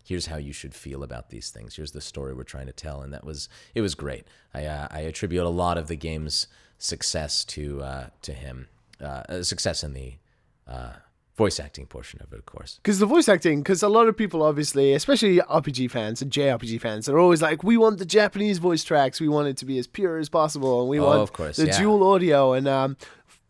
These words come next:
Speaker 2: you know, Final Fantasy fifteen does have that. But one of the things I did notice about fifteen that was different from other R P Gs was I didn't really notice,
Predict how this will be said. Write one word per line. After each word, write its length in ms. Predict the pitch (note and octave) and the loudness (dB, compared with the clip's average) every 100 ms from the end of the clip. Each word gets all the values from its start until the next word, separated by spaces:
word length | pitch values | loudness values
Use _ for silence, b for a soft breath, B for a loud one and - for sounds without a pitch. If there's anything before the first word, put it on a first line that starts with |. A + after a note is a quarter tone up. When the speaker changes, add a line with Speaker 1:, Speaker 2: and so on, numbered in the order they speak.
| _ | _
Speaker 2:
you 80 | G#2+ | -6
know, 120 | G#2+ | -4
Final 200 | - A#2 | -4 -4
Fantasy 260 | B2 B2 C#3 | -4 -6 -8
fifteen 300 | C3 C#3 C3+ | -8 -4 -2
does 240 | C3 C#3+ | 0 2
have 160 | D#3 D#3+ | 2 4
that. 200 | C3 - b b | 2 0 b b
But 260 | F#3 E3+ - _ | 6 6 4 _
one 240 | D3+ F3 | -2 4
of 80 | F4 | 4
the 60 | G#3+ | 4
things 200 | G#3+ F#3+ | 4 4
I 60 | F3 | 2
did 200 | F3+ G#3+ | 4 4
notice 260 | G3 F#3 | 4 4
about 220 | D3+ D3 | 2 0
fifteen 280 | E3 D#3+ D#3 | 0 0 0
that 100 | D3+ | 2
was 80 | E3+ | 0
different 360 | D#3 D#4+ F#4 D4 | 0 0 0 0
from 160 | C#4 A#3+ | 2 4
other 180 | A3+ | 6
R 160 | F#3 F#3+ | 6 6
P 80 | F#3 | 4
Gs 200 | G3+ E3+ | 0 4
was 220 | D#3+ D#3 B B B B | 6 4 B B B B
I 200 | - G3+ | 4 4
didn't 500 | D3+ G#3 C4 A3+ E3+ D#3+ | 2 2 4 2 -4 -2
really 340 | G3 C4 B3 | 4 6 8
notice, 440 | A3+ A#3 A3+ G#3+ | 8 8 6 -2